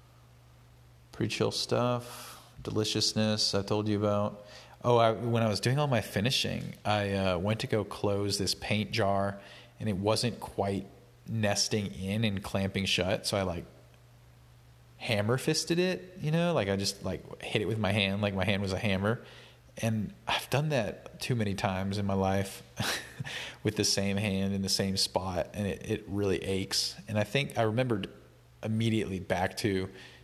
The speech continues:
the seventh grade when I really hurt it doing the exact same thing on a desk. And, um, I wonder if I have, like, hairline fractures. They're gonna find, like,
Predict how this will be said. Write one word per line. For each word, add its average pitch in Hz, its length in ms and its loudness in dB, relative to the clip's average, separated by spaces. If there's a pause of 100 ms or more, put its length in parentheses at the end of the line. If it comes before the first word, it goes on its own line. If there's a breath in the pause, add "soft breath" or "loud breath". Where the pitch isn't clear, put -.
the 101 80 0
seventh 98 420 2
grade 95 460 2 (160)
when 95 120 -4
I 90 160 -4 (160)
really 98 260 2
hurt 95 220 0
it 90 160 -2
doing 98 200 0
the 95 100 -2
exact 92 340 0
same 101 180 0
thing 98 180 0
on 92 100 0
a 87 60 -2
desk. 90 520 0 (720 loud breath)
And, 92 340 0
um, 80 320 -2 (640)
I 110 60 -4
wonder 135 200 4
if 107 100 0
I 95 80 4
have, 95 160 0
like, 82 220 -4
hairline 92 400 2
fractures. - 640 -2 (140)
They're 104 120 -4
gonna 101 120 2
find, 87 360 0
like, 85 180 2